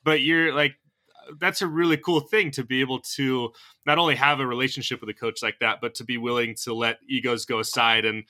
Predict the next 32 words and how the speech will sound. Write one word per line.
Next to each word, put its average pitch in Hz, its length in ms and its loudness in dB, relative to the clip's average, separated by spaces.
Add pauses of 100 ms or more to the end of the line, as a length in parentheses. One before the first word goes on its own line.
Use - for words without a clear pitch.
(280)
it - 80 -18
doesn't 135 220 -2
really 123 160 -2
matter 113 380 2
what, 110 260 -2 (160)
you 139 140 -6
know, 104 260 -4
what 127 220 -4
school 123 320 -2
a 110 60 -2
kid 113 180 -4
happens 110 420 0 (140)
to 107 260 2
live 113 240 0
within 104 220 -4
the 98 80 -8
boundaries 110 440 0
of, 95 180 -2
but 104 200 -6
to 110 100 -12
just 101 240 -6
help 120 240 0
kids 113 440 -2 (100)
be 107 240 -2
better. 107 420 2 (600)
That's 127 180 0
a 131 60 -4
really 120 260 0
cool 120 240 -4
thing. 110 400 0
Like, 104 180 -4
seriously. 107 480 -4